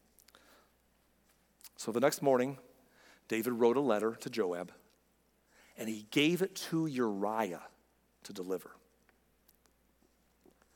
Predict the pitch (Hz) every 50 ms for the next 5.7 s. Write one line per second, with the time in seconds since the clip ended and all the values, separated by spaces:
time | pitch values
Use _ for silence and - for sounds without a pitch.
0 | _ _ _ _ _ _ _ _ _ _ _ _ _ _ _ _ _ _ _ _
1 | _ _ _ _ _ _ - - 123 123 131 156 175 185 208 208 185 170 - -
2 | - 175 160 - 185 170 143 120 113 98 90 87 90 92 98 - - - _ _
3 | _ _ _ _ _ _ _ _ _ - - - - 160 151 160 156 - 185 185
4 | 185 190 170 139 120 110 107 107 110 - - 117 107 101 98 - - - 123 127
5 | 147 175 156 131 117 107 98 98 98 101 113 113 - -